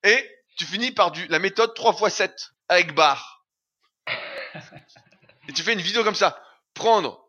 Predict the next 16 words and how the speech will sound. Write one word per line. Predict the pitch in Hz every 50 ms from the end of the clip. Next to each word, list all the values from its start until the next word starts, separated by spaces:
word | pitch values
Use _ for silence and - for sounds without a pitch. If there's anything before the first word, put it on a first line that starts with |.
| _ _
trois | - - 247 -
centimètres | 220 196 - 208 208 180
de | 190
biceps | 185 175 - 220 233 226 - - - -
avec | - 151 151 147
juste | 180 185 - -
une | 170 156
barre, | 131 123 113 110 107 - - - _ _
ça | _ - 107
s'appelle. | 110 104 - 101 92 87 - - - - - - - - _ _ _ _ _ _ _ - _ _ _ _ _ _ _ _ _ _ _ _ _ _ _ _ _ - - - _
Je | _ - 135
pense | 127 160 208 226 -
que | -
ça | - 156
peut | - 196 202
cartonner. | - - 226 - 180 - 190 208